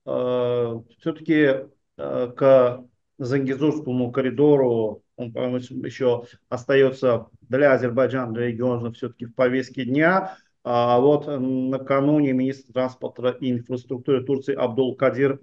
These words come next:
Уралуглу заявил, что турецкая сторона продолжает работу по строительству своей части, э, коридора, и, э, к две тысячи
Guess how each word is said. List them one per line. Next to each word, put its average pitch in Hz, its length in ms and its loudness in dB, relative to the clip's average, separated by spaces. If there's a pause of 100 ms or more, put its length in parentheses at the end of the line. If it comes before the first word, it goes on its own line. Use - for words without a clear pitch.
(120)
Уралуглу 131 840 2
заявил, 135 420 0
что 131 240 -4
турецкая 135 460 0
сторона 127 320 -2
продолжает 127 640 0
работу 120 400 -2
по 180 100 -8
строительству 170 600 -2
своей 160 340 2
части, 160 560 -2 (640)
э, 127 480 0
коридора, 156 540 2
и, 202 500 -8 (260)
э, 131 340 -8
к 120 40 -8
две 127 260 0
тысячи 147 600 0